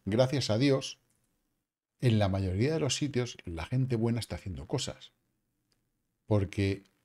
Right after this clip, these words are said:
se está, hay gente que se está comportando como si fueran políticos,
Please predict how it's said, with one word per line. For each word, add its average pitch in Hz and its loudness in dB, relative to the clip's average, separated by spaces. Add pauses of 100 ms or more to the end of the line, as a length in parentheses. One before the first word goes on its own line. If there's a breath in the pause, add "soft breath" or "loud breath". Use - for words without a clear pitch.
(640)
se - -2
está, 143 0
hay 160 2
gente 170 0
que 156 -4
se 131 -4
está 151 -2
comportando 143 0 (540)
como 92 -2
si 85 -4
fueran 131 2
políticos, - -2